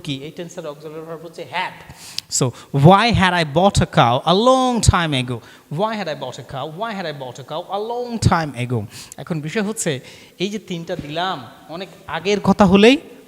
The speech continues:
a long time ago দিয়ে আমরা past পারফেক্ট টেন্স করব। Many years ago, past perfect। Once upon a time, past perfect। বিষয়টা হচ্ছে, আপনাদেরকে প্রশ্ন রেখে যাচ্ছি।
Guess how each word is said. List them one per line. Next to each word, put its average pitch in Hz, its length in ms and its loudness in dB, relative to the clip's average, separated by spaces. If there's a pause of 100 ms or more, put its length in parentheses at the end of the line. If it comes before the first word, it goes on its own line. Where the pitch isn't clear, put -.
a 156 60 6
long 170 420 4
time 180 460 4
ago 196 200 10
দিয়ে 175 320 8
আমরা 160 300 6 (120)
past 185 440 2 (880)
পারফেক্ট 185 400 2
টেন্স 123 200 -4
করব। 113 220 -4 (160)
Many 208 340 4
years 202 300 6
ago, 214 200 6 (100)
past 165 240 0
perfect। 131 360 0 (440)
Once 190 260 4
upon 208 220 0
a 208 60 -4
time, 214 420 6
past 165 280 0
perfect। 123 340 -4 (640)
বিষয়টা 190 420 0
হচ্ছে, 190 320 0
আপনাদেরকে 165 460 -2
প্রশ্ন 202 400 -2
রেখে 165 240 -2
যাচ্ছি। 117 380 -4